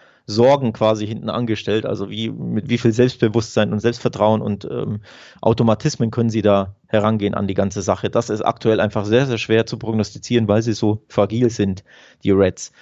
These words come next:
Von daher finde ich dieses Spiel sehr, sehr schwer zu prognostizieren. Das verdeutlichen auch die Quoten. Leicester hat eine drei fünfzig im Schnitt. Das ist sehr, sehr erstaunlich hoch für den Drittplatzierten in einem Heimspiel.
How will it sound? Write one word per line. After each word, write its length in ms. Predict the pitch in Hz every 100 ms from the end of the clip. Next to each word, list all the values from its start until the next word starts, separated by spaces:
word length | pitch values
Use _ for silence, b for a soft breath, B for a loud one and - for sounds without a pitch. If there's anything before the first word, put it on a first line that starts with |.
| b b b
Von 160 | - 101
daher 260 | 107 113
finde 200 | 117 120
ich 60 | 113
dieses 260 | 120 110 107
Spiel 220 | 120 107
sehr, 220 | 110 135
sehr 120 | 135
schwer 300 | - 120 165
zu 120 | -
prognostizieren. 680 | 104 - 101 95 92 - 117
Das 100 | 107
verdeutlichen 480 | - - 120 120 107
auch 160 | 110 -
die 100 | -
Quoten. 480 | - 123 123 117 120 B B
Leicester 580 | - 113 131 - 139 113
hat 240 | 123 123 _ -
eine 100 | 110
drei 340 | - 113 135
fünfzig 540 | 135 147 151 - 95 -
im 100 | 98
Schnitt. 320 | - 101 -
Das 140 | -
ist 220 | - -
sehr, 160 | 113 135
sehr 160 | 131 117
erstaunlich 520 | 104 120 123 110 -
hoch 200 | 131 131
für 160 | -
den 200 | 101 104
Drittplatzierten 640 | 101 135 - 104 - 104 104
in 100 | 98
einem 160 | 98
Heimspiel. 500 | 101 117 - 113 123